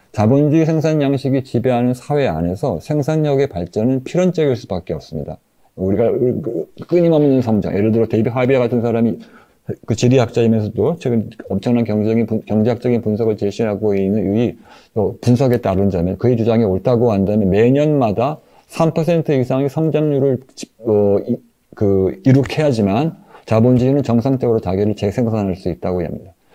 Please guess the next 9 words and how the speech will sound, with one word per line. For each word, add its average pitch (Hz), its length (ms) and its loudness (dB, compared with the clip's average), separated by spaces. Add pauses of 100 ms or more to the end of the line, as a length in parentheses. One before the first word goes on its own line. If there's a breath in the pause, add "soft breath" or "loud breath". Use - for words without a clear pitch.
(120 soft breath)
이런 165 260 4
점에서 139 300 4
우리가 127 220 2
흔히 151 140 0
얘기하고 131 440 2
있는 117 140 0
축적이라고 156 800 2
부르기도 98 440 -2
하는, 113 300 -2